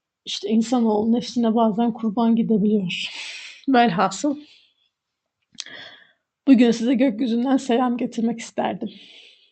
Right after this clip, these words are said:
Ama iyi geceler demek zorundayım. İyi geceler. Sokaklar, caddeler, parklar, dükkanlar, maalesef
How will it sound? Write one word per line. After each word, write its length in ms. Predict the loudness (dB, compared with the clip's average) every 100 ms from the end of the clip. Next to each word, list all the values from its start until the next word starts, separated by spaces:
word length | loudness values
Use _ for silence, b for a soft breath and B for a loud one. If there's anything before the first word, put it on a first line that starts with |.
| B _ _ _ _ _ -2
Ama 160 | 0
iyi 180 | 4 4
geceler 460 | 4 4 2 2 0
demek 260 | -4 -6
zorundayım. 540 | -6 -6 -6 -6 -8 -10 _ _ _ _ -2
İyi 160 | 0 2
geceler. 680 | 0 0 -2 -2 -8 -16 _ _ _ _ _ _
Sokaklar, 960 | -8 -4 -2 -2 -4 -4 -4 -6 -12 -12 -4
caddeler, 880 | -4 -4 -6 -2 -2 -4 -10 -18 _
parklar, 920 | -4 -2 -2 -4 -2 -4 -8 -18 -18 -20 _ _ _ _ _ _ _ _ _ _ -4
dükkanlar, 1080 | -4 -2 0 0 0 0 -4 -6 -10 -14 _ _ _ _ _ _ B B B -8 4
maalesef 580 | 6 8 6 2 -2